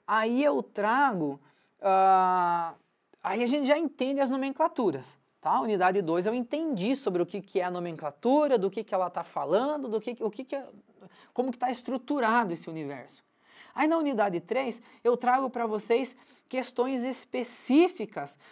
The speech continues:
sobre as políticas públicas pra educação, pra discutir gênero, sexu-, sexualidade e identidade, tá? Então vejam só,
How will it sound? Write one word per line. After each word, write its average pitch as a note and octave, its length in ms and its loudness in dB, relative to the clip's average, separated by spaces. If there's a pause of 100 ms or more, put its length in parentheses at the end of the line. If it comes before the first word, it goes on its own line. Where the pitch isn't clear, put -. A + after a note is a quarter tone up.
(100)
sobre B3+ 380 0
as B3+ 160 -4
políticas C4 840 0 (160)
públicas D4 560 6
pra G3 160 -8
educação, F#3+ 600 -2 (220)
pra B3+ 120 -4
discutir B3 640 -6
gênero, G3+ 460 0
sexu-, G3 540 -8
sexualidade F3+ 760 -4
e - 20 -4
identidade, G#3 680 -6 (380)
tá? G3+ 340 -4 (580)
Então A#3 180 8
vejam C#4+ 300 0
só, D3+ 340 0